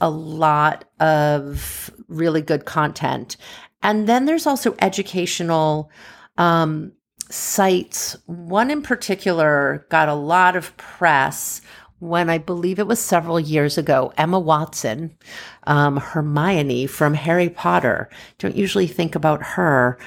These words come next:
when you're thinking about sex. Well, actually, maybe you do. Uh, she grew up a lot. But,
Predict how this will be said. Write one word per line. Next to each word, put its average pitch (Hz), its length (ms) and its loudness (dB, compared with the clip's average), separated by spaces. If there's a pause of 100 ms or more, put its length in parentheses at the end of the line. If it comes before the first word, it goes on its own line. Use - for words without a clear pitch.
(160)
when 147 120 -6
you're 143 80 2
thinking 139 340 -2
about 131 240 -2
sex. 143 280 -2
Well, 165 200 0
actually, 151 300 -2
maybe 139 380 0
you 131 120 -2
do. 127 440 0 (340)
Uh, 135 220 2
she 147 180 -2
grew 156 220 -2
up 165 160 -2
a - 20 -6
lot. 135 400 -2 (400)
But, 165 360 4